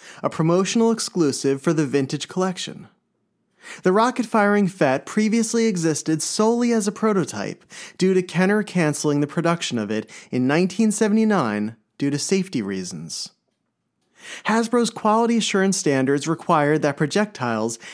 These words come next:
had to be a minimum of three inches in length, so the figure came with a long, thin red missile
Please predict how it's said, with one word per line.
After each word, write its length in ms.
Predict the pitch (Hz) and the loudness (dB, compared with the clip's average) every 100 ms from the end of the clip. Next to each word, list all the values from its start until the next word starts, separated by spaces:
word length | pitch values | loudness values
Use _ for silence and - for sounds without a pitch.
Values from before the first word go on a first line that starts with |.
| - | -8
had 240 | - 175 190 | 0 2 2
to 60 | |
be 160 | 202 220 | 2 2
a 60 | 220 | 4
minimum 480 | 190 147 120 113 | 4 2 2 0
of 180 | - 139 | -2 -8
three 380 | - 185 220 226 | -6 -2 2 2
inches 320 | 220 214 190 | 2 0 -2
in 140 | 196 180 | 0 2
length, 420 | 175 - - _ - - - | 0 -4 -12 _ -20 -20 -2
so 120 | 165 | 0
the 120 | 160 | 0
figure 400 | - 240 165 131 | 0 0 2 0
came 260 | 127 151 147 | 0 0 0
with 160 | 147 | 0
a 60 | 139 | -2
long, 500 | 139 165 185 208 208 | 0 2 2 2 -2
thin 460 | - 180 170 170 | 0 0 2 2
red 240 | 143 156 180 | 2 2 2
missile 520 | 190 151 - 98 | 0 0 -4 -4